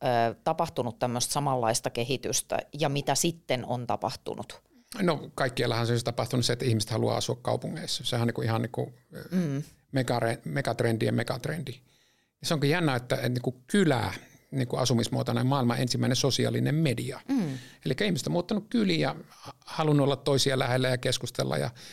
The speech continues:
Speaker 2: juoruilla ja tehdä. Ennen kuin me aloitettiin tää nauhoitus, niin mehän juoruiltiin hirveästi. Kaikille vaan niille, jotka korvia kuumotta, niin terveisiä. Tiedätte kyllä, ettei sitä on puhuttu. Mut siis tota, vaikea on kuvitella, että ihmiset haluaisi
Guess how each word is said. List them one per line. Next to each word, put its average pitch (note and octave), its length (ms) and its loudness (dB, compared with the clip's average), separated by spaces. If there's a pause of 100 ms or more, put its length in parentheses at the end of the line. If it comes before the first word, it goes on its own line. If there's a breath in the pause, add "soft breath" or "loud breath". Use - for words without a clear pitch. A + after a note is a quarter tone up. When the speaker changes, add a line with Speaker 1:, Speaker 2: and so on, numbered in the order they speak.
(140)
Speaker 2:
juoruilla A2+ 640 2
ja A2 100 -2
tehdä. A#2 220 -2 (480 soft breath)
Ennen D3+ 140 2
kuin C3 80 4
me C#3+ 60 6
aloitettiin C3+ 320 2
tää A#2+ 120 0
nauhoitus, A#2+ 340 0
niin A2 80 -2
mehän G#2+ 120 0
juoruiltiin A2 460 2
hirveästi. A#2+ 600 -4 (380)
Kaikille F3 400 -4
vaan D#3+ 160 2
niille, D#3+ 180 2
jotka D3 160 -2
korvia C#3+ 480 0
kuumotta, C#3 400 0
niin C#3+ 140 -2
terveisiä. C#3 600 0 (400)
Tiedätte E3 360 -6
kyllä, D3+ 300 -2 (140)
ettei C3 260 -4
sitä D3 120 -6
on C3 80 -8
puhuttu. C3+ 360 -6 (720 loud breath)
Mut D3 140 2
siis D#3 140 2
tota, D#3 320 0 (920 loud breath)
vaikea F3 300 0
on C#3 80 0
kuvitella, C3+ 460 2
että A#2 180 -2
ihmiset B2+ 400 2
haluaisi A#2 540 0